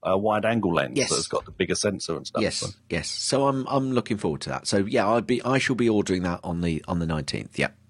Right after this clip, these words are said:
Speaker 2: yep. Uh, and then we can do some comparisons, you know, between,
Speaker 1: Mm.
Speaker 2: uh, the ten S that you've got, although you've got the ten S Max, uh, and the, uh, ten R. Uh, yeah. Anyway,
Speaker 1: I, I can't
Speaker 2: uh,
Speaker 1: now 'cause I took a selfie yesterday and the screen broke.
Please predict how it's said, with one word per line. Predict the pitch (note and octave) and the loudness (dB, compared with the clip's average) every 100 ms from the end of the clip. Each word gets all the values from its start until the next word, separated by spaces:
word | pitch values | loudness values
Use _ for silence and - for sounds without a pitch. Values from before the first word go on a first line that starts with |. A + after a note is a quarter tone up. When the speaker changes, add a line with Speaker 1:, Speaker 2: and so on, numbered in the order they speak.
| _ _ | _ _
Speaker 2:
yep. | - - - - - - - - - | -6 -6 -12 -16 -14 -12 -12 -12 -4
Uh, | G2+ F2+ | -2 0
and | A#2+ | 0
then | E3 | 0
we | G3+ | 0
can | G3+ | 2
do | F3 F3+ | 2 2
some | E3 | 0
comparisons, | D3 C#3+ D#3+ F3+ C#3 C3 B2 - - | -2 -2 0 2 0 -2 -4 -10 -10
you | - | -2
know, | A2 | -2
between, | - A2+ G#2+ G#2 G#2 | 0 2 6 6 4
Speaker 1:
Mm. | |
Speaker 2:
uh, | - G#2 F#2+ F2+ | 0 2 2 0
the | G2+ | -4
ten | - B2 | 0 2
S | A2 G#2+ - - | 2 2 -2 -4
that | - F#2+ | -2 0
you've | G2+ G2 | 0 2
got, | G#2 G#2 - - - | 2 2 -2 -14 -8
although | - G2+ | 2 4
you've | F#2 F#2 | 4 2
got | F#2 | 0
the | |
ten | F#2 G2 | 0 0
S | E2 | 0
Max, | G2 D#2+ C#2 - - | 0 -2 -2 -4 -4
uh, | - E2+ E2 D#2+ | 0 0 0 -2
and | - E2+ E2 | -4 -2 0
the, | E2+ E2 | 2 2
uh, | E2+ - | 0 0
ten | - F2+ | 0 0
R. | E2 - - - - - - - - _ | 0 -4 -14 -20 -18 -18 -16 -18 -20 _
Uh, | - D#2+ D#2 C#2+ - | -8 -6 -6 -8 -4
yeah. | D3 - _ _ | -4 -4 _ _
Anyway, | G#3 A3+ C#3+ D#2+ | -2 0 0 0
Speaker 1:
I, | |
I | |
can't | - D3 A2+ | 0 0 0
Speaker 2:
uh, | B2 | 0
Speaker 1:
now | D#2+ F#2 | 0 -2
'cause | - A2 - | -4 -2 -2
I | |
took | - C3+ | 0 0
a | |
selfie | A2+ C3+ C#3 G2 | 0 0 0 2
yesterday | E2 - F#2+ A2 - | 2 2 2 2 2
and | A#2 A2+ | 0 0
the | |
screen | - C#3+ A#2+ | 0 0 2
broke. | F2 E2+ | 0 0